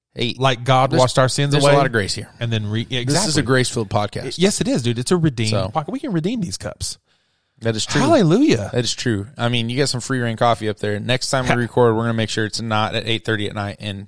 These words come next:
Speaker 1: uh, we'll be in, be in much better shape.
Speaker 2: I like that a lot.
Speaker 1: But, uh, the cups are awesome. What's in the cups really not bad. It's, it's a Costa coffee.
Speaker 2: Four decaf.
Speaker 1: Four decaf.
Speaker 2: It's not
Speaker 1: I mean,
Speaker 2: bad.
Speaker 1: it's single origin.
Speaker 2: Ooh.
Speaker 1: You know, it's Colombian.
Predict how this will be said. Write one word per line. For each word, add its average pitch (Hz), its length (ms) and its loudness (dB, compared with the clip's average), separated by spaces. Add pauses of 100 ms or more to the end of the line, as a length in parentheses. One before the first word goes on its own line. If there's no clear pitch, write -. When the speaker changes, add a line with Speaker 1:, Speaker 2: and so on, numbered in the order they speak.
Speaker 1:
uh, 98 320 -10
we'll 101 140 -14
be 107 200 -10
in, 107 140 -14 (200)
be 113 100 -8
in 104 220 -6
much 110 180 -4
better 92 160 -4
shape. - 340 -4
Speaker 2:
I 131 100 4
like 139 200 4
that 117 120 0
a 110 40 -4
lot. 98 240 -2
Speaker 1:
But, 131 240 0 (140)
uh, 139 180 4
the 135 120 0
cups 185 300 4
are 160 100 6
awesome. 156 400 4
What's 156 200 2
in 226 80 4
the 254 80 0
cups 247 240 2
really 226 180 4
not 156 140 6
bad. 147 220 6
It's, - 160 -4
it's 131 260 0
a 117 300 6 (320)
Costa 196 600 2 (120)
coffee. 185 420 2
Speaker 2:
Four 226 400 4
decaf. 170 640 0 (300)
Speaker 1:
Four 185 240 4
decaf. 143 340 -2
Speaker 2:
It's - 140 -2
not - 80 2
Speaker 1:
I - 40 0
mean, - 40 -2
Speaker 2:
bad. 190 140 2
Speaker 1:
it's 170 100 0
single 202 260 4
origin. 135 420 4 (320)
Speaker 2:
Ooh. 330 280 4
Speaker 1:
You 120 100 2
know, 147 300 0
it's - 100 -8
Colombian. 143 640 0